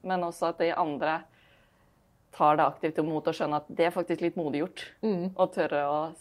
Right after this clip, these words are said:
Speaker 1: si dette
Speaker 2: Ja.
Speaker 1: nå.
Speaker 2: Og så er vi jo alle sammen mennesker uansett hva vi, hva vi har gjort eller hva vi har opplevd.
Speaker 1: Mm.
Speaker 2: Eh, om du, du, man er jo ikke nødvendigvis noe dårlig menneske selv om man har fått et alkoholproblem eller, ja,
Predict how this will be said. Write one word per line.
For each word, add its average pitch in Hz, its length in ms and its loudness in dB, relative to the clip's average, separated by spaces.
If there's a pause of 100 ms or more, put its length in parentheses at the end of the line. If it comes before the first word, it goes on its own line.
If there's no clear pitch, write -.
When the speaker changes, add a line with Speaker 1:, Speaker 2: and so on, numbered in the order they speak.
(120)
Speaker 1:
si 143 180 -2
dette 151 340 -6 (140)
Speaker 2:
Ja. 180 200 0
Speaker 1:
nå. 175 180 -6 (500)
Speaker 2:
Og 196 60 -4
så 220 80 6
er 156 180 8
vi 156 80 2
jo 190 80 6
alle 175 220 6
sammen 156 260 -2
mennesker 156 480 -4
uansett 151 440 -6
hva 156 180 -6
vi, 160 160 -6 (180)
hva 165 140 -2
vi 170 80 -6
har 160 80 -4
gjort 170 300 -10
eller 185 120 -10
hva 170 180 -6
vi 175 80 -10
har 170 120 -6
opplevd. - 600 -6 (260)
Speaker 1:
Mm. 190 140 -8 (540)
Speaker 2:
Eh, 165 540 -8 (420)
om 185 220 -2
du, 175 160 -2
du, 170 340 -8 (160)
man 196 220 -4
er 180 160 2
jo 175 80 -4
ikke 196 80 -6
nødvendigvis 185 560 -4
noe 185 160 -6
dårlig 175 260 0
menneske 180 420 -6
selv 180 200 -4
om 180 80 -6
man 175 140 -2
har 175 140 -2
fått 170 220 -10
et 165 120 -12
alkoholproblem 185 1500 -4
eller, 175 400 -6 (880)
ja, 208 160 0